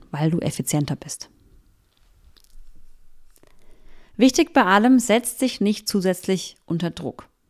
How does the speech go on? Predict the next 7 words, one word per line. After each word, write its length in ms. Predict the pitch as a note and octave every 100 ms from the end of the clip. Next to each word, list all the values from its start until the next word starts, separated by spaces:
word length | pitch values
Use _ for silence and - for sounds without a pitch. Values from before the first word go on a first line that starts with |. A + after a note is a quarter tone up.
| - - - _
Möglicherweise 680 | B3 D4 C#4+ B3 G#3 A#3 A#3
wirst 220 | A#3 -
du 40 |
nicht 220 | A#3 A#3+ -
mit 100 | A3
allem 360 | F#3 G3+ G#3
fertig. 580 | - E3+ D#3 D#3+ -